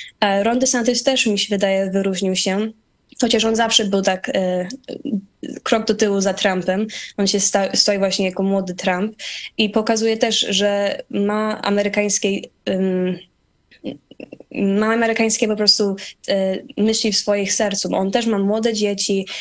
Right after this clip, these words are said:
mm, był w armii, więc to jest człowiek, który Amer-, e, Amerykę rozumie, który Amerykę, Amerykę bardzo kocha i Floryda jest, e, stanem teraz bardzo republikańskim. Potwierdza tylko, że to wszystko, co planujemy dla naszego kraju, jest możliwe,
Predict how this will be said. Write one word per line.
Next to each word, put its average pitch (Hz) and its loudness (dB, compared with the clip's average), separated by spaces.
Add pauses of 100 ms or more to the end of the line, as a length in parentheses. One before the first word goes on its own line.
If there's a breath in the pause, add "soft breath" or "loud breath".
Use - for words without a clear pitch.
(140 loud breath)
mm, 196 2
był 233 2
w 214 -2
armii, 202 2
więc 202 0
to 262 4
jest 262 0
człowiek, 254 0
który 233 0
Amer-, 226 0
e, 214 -2
Amerykę 220 0
rozumie, 214 0
który 196 -2
Amerykę, 196 -2
Amerykę 196 0
bardzo 185 0
kocha 190 0 (280 loud breath)
i 214 2
Floryda 220 2
jest, 208 0
e, 190 0
stanem 208 0
teraz 196 2
bardzo 202 2
republikańskim. 196 -2 (520)
Potwierdza 220 0
tylko, 208 0
że 202 0
to 214 0
wszystko, - -2
co 214 0 (540 loud breath)
planujemy 214 0
dla 202 2
naszego 208 -2
kraju, 233 0
jest 214 0
możliwe, 208 0